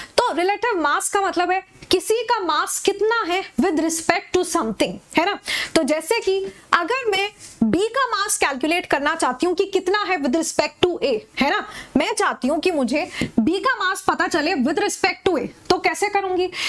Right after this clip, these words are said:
भाई? यहाँ पर कितना है mass of A is ten K G, mass of B is twenty K G। तो बी का मास divided by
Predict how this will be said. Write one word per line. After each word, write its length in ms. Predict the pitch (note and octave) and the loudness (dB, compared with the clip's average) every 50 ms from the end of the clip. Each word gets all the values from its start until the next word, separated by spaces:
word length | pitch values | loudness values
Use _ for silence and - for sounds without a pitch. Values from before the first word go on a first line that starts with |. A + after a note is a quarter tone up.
| - - - - - | -4 -4 -2 0 2
भाई? 300 | A3 D4+ G4 A4 F#4+ - | 2 2 0 -2 -2 -2
यहाँ 300 | B3 B3 D4+ C#4+ D4+ F#4 F#4+ G#4 | 0 0 0 2 0 0 0 0
पर 100 | G#4 F#4 | -2 0
कितना 260 | - G4 G4 G#4 G4+ | 0 -2 0 0 0
है 120 | F#4+ C#4+ | 0 2
mass 240 | B3+ B3 D4+ F#4 - | 0 0 0 0 0
of 140 | F#4 F4 F4 | -2 0 0
A 80 | C4 A#3 | 0 -2
is 120 | A#3 - - - | -2 -2 0 0
ten 180 | C#4 E4+ F#4 F4+ | 2 2 2 0
K 80 | G#4+ A4 F#4 | 0 0 2
G, 80 | G#4+ F#4 A#3+ F#3+ - - - | 2 0 0 -2 -4 -2 0
mass 220 | C#4+ D#4+ F4+ - F#4 F4+ | 0 0 0 0 0 0
of 80 | C4 G3+ A3+ | 0 0 0
B 100 | A3+ D#4 | 0 0
is 100 | E4 - - | 0 0 0
twenty 320 | A4 A#4 G#4+ F#4+ G4 E4 - | 0 0 0 0 -2 -2 -2
K 80 | G#3 F3 - B3 | -2 -4 -2 -4
G। 80 | - - - - - - - - - | -6 -6 -6 -6 -6 -8 -6 0 0
तो 60 | D4+ | 2
बी 300 | D#4+ A#3 G#3 A#3 D4 E4+ E4 E4 | 2 2 2 2 0 0 0 0
का 100 | A4 A4+ | -2 0
मास 340 | G4+ G4 G4 A#4+ C#5 - - - - - | 0 0 0 0 0 -4 -6 -6 -2 0
divided 500 | A3+ C#4+ C#4+ C#4+ C4+ C4 B3 D#4+ D#4+ B3 B3 | 0 2 2 0 0 0 0 0 0 0 0
by 100 | B3 | -2